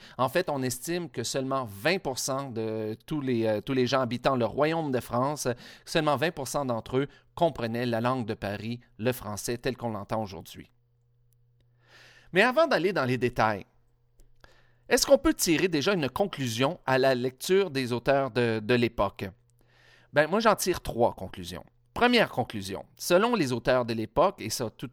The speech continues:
euh, tout siècle confondu, on devait prononcer les lettres O I en ouais ou en oui.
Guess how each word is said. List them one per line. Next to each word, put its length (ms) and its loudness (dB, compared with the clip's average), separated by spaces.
euh, 180 2
tout 160 -6
siècle 360 -2
confondu, 680 -2
on 140 6
devait 260 6
prononcer 640 2
les 160 2
lettres 500 2
O 240 6
I 300 -2
en 280 4
ouais 500 4
ou 160 0
en 180 0
oui. 360 2